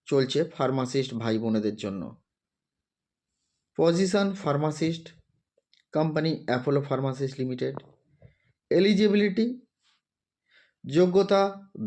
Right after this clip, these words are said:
বি ফার্ম বা ডি ফার্ম। জব লোকেশন আগরতলা, কদমতলা,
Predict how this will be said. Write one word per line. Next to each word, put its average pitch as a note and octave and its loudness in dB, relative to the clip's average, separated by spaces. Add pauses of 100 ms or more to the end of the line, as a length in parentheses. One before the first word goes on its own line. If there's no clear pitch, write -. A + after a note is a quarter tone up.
বি F3+ 4
ফার্ম F#3+ 2 (400)
বা C#3 4
ডি C3+ 2
ফার্ম। A2+ -2 (2250)
জব F#3+ 4
লোকেশন G3 4
আগরতলা, D#3 4
কদমতলা, D3 2